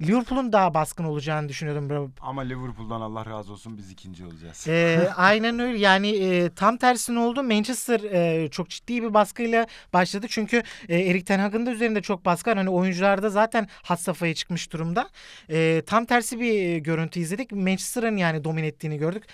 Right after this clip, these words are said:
Speaker 1: Her ne kadar skoru aldıktan sonra topa sahip oldu Liverpool ama üretkenlik anlamında yine ciddi problemler yaşadılar. Luis Diaz'ın hani dribbling kabiliyetiyle biraz, e, işi çözmeye çalıştılar ama, e, çok yeterli olmadı. Onun dışında Manchester'a geçelim tabii ki. Yani do-, konuşulacak,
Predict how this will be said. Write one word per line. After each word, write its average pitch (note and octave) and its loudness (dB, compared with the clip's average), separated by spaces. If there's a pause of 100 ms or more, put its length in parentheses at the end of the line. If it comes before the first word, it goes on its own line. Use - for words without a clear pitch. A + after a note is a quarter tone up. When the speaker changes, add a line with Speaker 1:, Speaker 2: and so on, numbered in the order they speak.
(120)
Speaker 1:
Her F#3+ 2
ne A3 0
kadar G#3 0
skoru G3+ -2
aldıktan G3 0
sonra G3 -4
topa F#3 -6
sahip G3 -2
oldu G#3 -4
Liverpool G3 -2
ama B3+ 2 (300)
üretkenlik F#3 0
anlamında A3+ 2
yine A3 0
ciddi F3 -8
problemler D#3 -2 (280)
yaşadılar. D#3+ 0
Luis F#3+ 0
Diaz'ın G3 0
hani G3 -2 (280)
dribbling G#3 -2
kabiliyetiyle G3 2
biraz, D#3+ -2 (260)
e, D#3 -2
işi E3+ -6
çözmeye F3 -2
çalıştılar F3+ 0
ama, A3+ 2
e, F#3+ -2
çok F#3 -4
yeterli G3 0
olmadı. G#3+ 0 (480)
Onun G#3+ 2
dışında A3+ 2
Manchester'a G#3 0
geçelim F#3 -2
tabii D#3+ -4
ki. A3+ -4
Yani E3+ 0
do-, E3 -2
konuşulacak, F3 -2